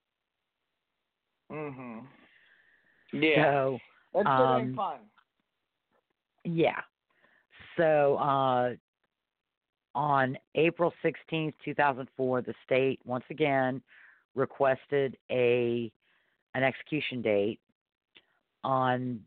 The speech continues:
Speaker 2: April twenty-sixth, Workman's attorneys opposed,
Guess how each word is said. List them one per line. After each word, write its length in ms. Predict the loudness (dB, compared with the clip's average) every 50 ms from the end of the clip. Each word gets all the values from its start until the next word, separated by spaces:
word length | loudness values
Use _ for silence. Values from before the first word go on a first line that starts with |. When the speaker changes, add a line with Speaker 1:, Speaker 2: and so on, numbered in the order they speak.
| -6 -2
Speaker 2:
April 220 | -2 -2 -2 -4
twenty-sixth, 680 | -8 -6 -6 -6 -6 -8 -6 -2 0 0 0 0 -2 -12 -20 _ _ _
Workman's 580 | -10 -10 -10 -8 -8 -10 -10 -10 -10 -12 -14 -16 -20 _ _ _ _ _ _ _ _ _ _ -6
attorneys 480 | -6 -4 -2 0 0 0 0 -2 -6 -8
opposed, 640 | -12 -12 -4 0 2 4 4 4 2 2 -2 -4